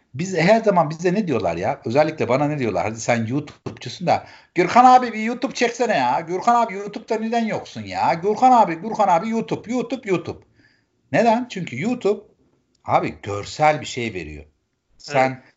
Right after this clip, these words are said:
Speaker 1: o makinayı, bisikletleri tanıtıyorsun, onu tanıtıyorsun, bunu tanıtıyorsun. Görsel olarak adamlara, "Hmm, bunu ben de yapabilirim." olayını çok daha net bir şekilde gösteriyor.
Speaker 2: Hı hı.
Speaker 1: Şimdi trafikte bekliyorsun İstanbul'da.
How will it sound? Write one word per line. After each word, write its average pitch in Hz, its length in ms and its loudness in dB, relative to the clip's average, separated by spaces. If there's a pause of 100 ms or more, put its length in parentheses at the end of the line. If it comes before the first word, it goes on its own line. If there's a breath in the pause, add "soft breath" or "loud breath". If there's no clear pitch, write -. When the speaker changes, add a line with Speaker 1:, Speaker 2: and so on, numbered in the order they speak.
(240)
Speaker 1:
o 123 260 -4
makinayı, 135 760 -2
bisikletleri 131 720 -6
tanıtıyorsun, 131 540 -6
onu 123 260 -6
tanıtıyorsun, 131 500 -6
bunu 135 160 -4
tanıtıyorsun. 131 420 -6
Görsel 113 540 -2
olarak 104 420 -2 (400 loud breath)
adamlara, 151 580 2
"Hmm, 120 300 -4
bunu 139 200 -4
ben 143 300 0
de 151 60 0
yapabilirim." 147 580 0
olayını 113 640 -4 (220 loud breath)
çok - 360 -6
daha 190 160 6
net 151 400 -2
bir 135 100 -6
şekilde 92 640 -8 (380)
gösteriyor. 85 640 -4 (300)
Speaker 2:
Hı 139 80 -14
hı. 135 200 -14
Speaker 1:
Şimdi 208 260 -2
trafikte 262 520 2
bekliyorsun 240 460 0
İstanbul'da. 113 920 -2